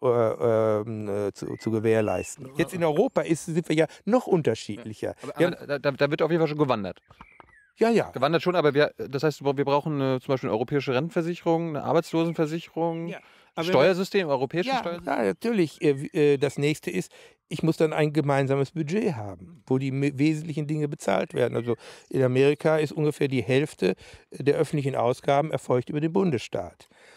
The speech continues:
Speaker 1: Äh, w-, im Augenblick in Europa,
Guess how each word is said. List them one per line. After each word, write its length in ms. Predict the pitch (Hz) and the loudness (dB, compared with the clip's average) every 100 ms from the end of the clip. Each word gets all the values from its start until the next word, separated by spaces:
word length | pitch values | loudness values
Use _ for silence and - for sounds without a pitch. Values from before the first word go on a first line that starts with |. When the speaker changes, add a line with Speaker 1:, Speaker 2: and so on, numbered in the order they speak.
| - _ - | -20 _ -6
Speaker 1:
Äh, 340 | 143 120 123 - - | -2 2 0 -2 -10
w-, 360 | 147 135 120 - _ - - | -12 -6 -4 -4 _ -20 -14
im 260 | 139 131 127 | -8 -4 0
Augenblick 480 | 120 135 135 135 | 0 0 -2 -4
in 120 | 135 120 | -4 -2
Europa, 680 | 113 120 151 156 151 160 | 0 -2 0 2 2 0